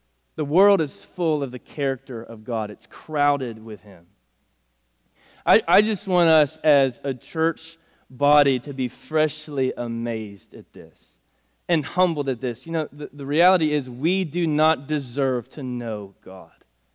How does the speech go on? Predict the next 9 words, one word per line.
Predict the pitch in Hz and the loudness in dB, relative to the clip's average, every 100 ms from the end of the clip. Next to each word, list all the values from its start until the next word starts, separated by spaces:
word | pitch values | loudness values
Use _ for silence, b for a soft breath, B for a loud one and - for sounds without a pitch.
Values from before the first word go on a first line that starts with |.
| _ _ _ _ _ _ _ - | _ _ _ _ _ _ _ -6
And | 131 127 | -4 -4
yet | 131 165 160 139 - | 2 4 4 2 2
it | 190 196 | 2 2
is | - 175 160 | 0 -2 -2
his | - 151 127 - | -8 -8 -8 -12
glory, | _ 156 165 180 185 - | _ -12 -8 -6 -6 -2
it's | 175 170 | -2 -4
his | - 151 123 123 | -10 -8 -10 -14
joy | - - - 151 147 127 95 | -20 -20 -14 -8 -6 -6 -10